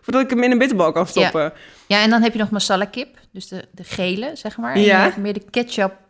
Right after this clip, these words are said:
Speaker 2: kip kan, dus dan kan je ook nog
Speaker 1: Ja,
Speaker 2: een
Speaker 1: ik
Speaker 2: keuze
Speaker 1: vind wel,
Speaker 2: in maken.
Speaker 1: eh, ik vind wel een leuke smaak, inderdaad. En, eh, ik ben verder ook aan het experimenteren. Ben ik ook niet tevreden over met, ehm, eh, hoe heet dat? Eh, Peking eend.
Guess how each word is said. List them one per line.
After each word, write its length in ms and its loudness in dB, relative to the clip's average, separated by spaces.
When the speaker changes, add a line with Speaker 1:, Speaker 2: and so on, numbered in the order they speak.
Speaker 2:
kip 380 -2
kan, 200 -2
dus 120 -6
dan 140 -10
kan 140 -6
je 80 -6
ook 60 -6
nog 100 4
Speaker 1:
Ja, 60 6
Speaker 2:
een 60 6
Speaker 1:
ik 40 6
Speaker 2:
keuze 220 8
Speaker 1:
vind 40 4
wel, 100 6
Speaker 2:
in 60 8
maken. 240 6
Speaker 1:
eh, 60 6
ik 60 2
vind 160 4
wel 200 4
een 60 4
leuke 260 4
smaak, 340 2
inderdaad. 640 2
En, 200 2
eh, 60 4
ik 100 2
ben 120 4
verder 260 4
ook 120 0
aan 140 2
het 80 -4
experimenteren. 840 2
Ben 120 2
ik 100 -2
ook 120 0
niet 160 2
tevreden 400 0
over 300 0
met, 240 -2
ehm, 560 0
eh, 160 -6
hoe 100 -6
heet 100 -6
dat? 260 -10
Eh, 60 -4
Peking 400 2
eend. 420 -4